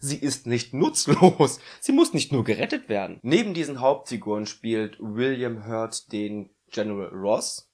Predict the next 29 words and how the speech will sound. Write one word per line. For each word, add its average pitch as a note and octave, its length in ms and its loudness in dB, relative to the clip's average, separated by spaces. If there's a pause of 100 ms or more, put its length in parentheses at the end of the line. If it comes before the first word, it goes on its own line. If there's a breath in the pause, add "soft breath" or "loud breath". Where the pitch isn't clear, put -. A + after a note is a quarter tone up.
Tim D#3+ 360 -8
Roth A#2 420 -2
spielt A#2+ 460 -8
Emil G#2 240 -4
Blonsky. D#3 640 -4 (340 soft breath)
Beide A2+ 540 -2
souverän, G2+ 720 -6 (220)
machen A2 280 -4
ihren F#2+ 260 -10
Job - 200 -12
gut. A#2+ 340 -4 (240 soft breath)
Eine C#3+ 180 0
Schwachstelle D#3 440 -4
im G2 140 -8
Cast G#2+ 380 -2
war A2 120 -4
für A2 100 -10
mich A2 320 -8
der G#2+ 160 -4
Darsteller G#2 460 -6
des G2+ 180 -12
Mister G2+ 260 -10
Blue. G2+ 280 -6 (440 loud breath)
Okay, C#3 440 0
er A#2 140 0
ist C3+ 200 -6
der A#2 120 -6
Comic B2+ 400 0
Relief, G2 500 -6